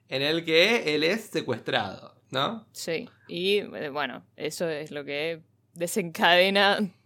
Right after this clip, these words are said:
Speaker 2: todo lo que es el Tony Stark, eh, del día de hoy, ¿no?
Speaker 1: Sí, y, y bueno, él lo secuestran y obviamente todos muy preocupados, pero todavía no sabemos qué está pasando del otro lado, solamente sabemos el,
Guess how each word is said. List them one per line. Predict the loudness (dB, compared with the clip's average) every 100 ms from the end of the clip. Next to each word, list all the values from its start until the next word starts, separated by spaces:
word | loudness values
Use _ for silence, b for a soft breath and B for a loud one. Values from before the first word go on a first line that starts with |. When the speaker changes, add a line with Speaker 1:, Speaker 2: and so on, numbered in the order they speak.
| -20 _ _
Speaker 2:
todo | 4 6 8 6 6 4
lo | 2
que | 2 4 4
es | 0 -4
el | -6 -10 -8
Tony | -6 -4
Stark, | -4 0 0 0 -4
eh, | -6 -8
del | -10 -10 -4
día | 0 2
de |
hoy, | 0 -4
¿no? | -10 -14
Speaker 1:
Sí, | -18 -4 -2 -2 -4 -10
y, | -4 0 -2 -4 -14 -20
y | -20 -14 -2
bueno, | 0 2
él | 0
lo |
secuestran | -2 0 4 2 2 2 2
y | 2
obviamente | 0 -2 -4
todos | -2 -2 -2
muy | -6 -10 -12 _ -10
preocupados, | -8 0 2 2
pero | 2 -2
todavía | 0 0
no | 2
sabemos | 4 4 2 -4
qué | -10
está | -4 -2
pasando | -2 -2 -4 0 0
del | 0
otro | 0 0
lado, | 4 4 2
solamente | 0 0 -2
sabemos | 0 2 2 2 -2 -4 -14
el, | -16 -18